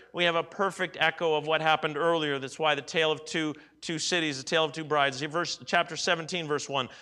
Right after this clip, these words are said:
"One of the seven angels who had the seven bowls came and said to me, 'Come, I will show you the punishment of the great prostitute.'" Here, one of the seven angels who had the seven bowls of the seven last plagues said, "Come,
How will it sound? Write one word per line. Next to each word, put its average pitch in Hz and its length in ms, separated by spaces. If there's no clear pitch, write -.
"One 175 180
of 202 80
the 196 80
seven 185 320
angels 180 300
who 175 80
had 170 100
the 160 60
seven 170 340
bowls 165 220
came 180 240
and 156 100
said 185 140
to 175 80
me, 160 100
'Come, 202 460
I 156 100
will 170 100
show 190 220
you 185 140
the 165 60
punishment 175 440
of 165 80
the 165 60
great 160 260
prostitute.'" 147 540
Here, 180 320
one 160 120
of 175 80
the - 20
seven 185 300
angels 185 320
who 180 60
had 175 100
the 160 60
seven 175 300
bowls 170 360
of 147 80
the 147 40
seven 165 300
last 165 300
plagues 160 260
said, 147 260
"Come, 185 400